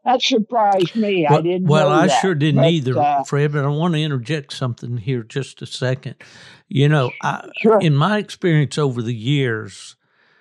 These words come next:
Speaker 2: when dogs would go off their feed, uh, I found that usually it was kidney problems.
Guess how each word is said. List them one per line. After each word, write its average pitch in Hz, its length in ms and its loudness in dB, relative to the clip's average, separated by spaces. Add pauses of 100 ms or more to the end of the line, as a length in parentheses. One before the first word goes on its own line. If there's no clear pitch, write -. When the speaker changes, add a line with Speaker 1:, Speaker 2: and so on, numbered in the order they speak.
(420)
Speaker 2:
when 143 240 6
dogs 143 520 -2
would 123 200 -4
go 143 240 2
off 131 320 -2
their 120 180 -2
feed, 113 760 -2 (1040)
uh, 120 380 0 (300)
I 135 220 -2
found 139 640 -2
that 131 200 -6
usually 139 480 0
it 120 120 -6
was 117 200 -10
kidney 113 500 -2
problems. - 840 -12